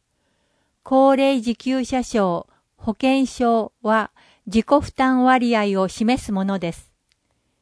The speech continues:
医療機関等を受診するときは、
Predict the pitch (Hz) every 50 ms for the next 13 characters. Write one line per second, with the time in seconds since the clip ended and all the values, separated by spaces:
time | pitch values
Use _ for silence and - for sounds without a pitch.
0 | _ _ _ _ _ - 214 202 247 269 277 277 269 - - 254 - 262 240 233
1 | 220 208 - 240 233 226 220 202 196 190 185 - - 160 202 196 - - 262 262
2 | 262 247 - - 254 254 254 233 262 247 - - 208 185 185 180 170